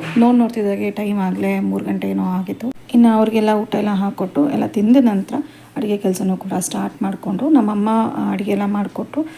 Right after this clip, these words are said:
ನಾನು ಸ್ವಲ್ಪ ಹಾಗೆ ಹೆಲ್ಪ್ ಮಾಡ್ತಾ ಇದ್ದೆ. ಹಾಗೆ ನಮ್ಮ ಚಿಕ್ಕಮ್ಮ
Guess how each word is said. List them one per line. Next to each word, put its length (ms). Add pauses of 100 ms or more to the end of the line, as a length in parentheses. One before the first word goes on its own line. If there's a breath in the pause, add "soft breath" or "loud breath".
(240 loud breath)
ನಾನು 160
ಸ್ವಲ್ಪ 240
ಹಾಗೆ 340
ಹೆಲ್ಪ್ 220
ಮಾಡ್ತಾ 380
ಇದ್ದೆ. 400
ಹಾಗೆ 180
ನಮ್ಮ 200
ಚಿಕ್ಕಮ್ಮ 380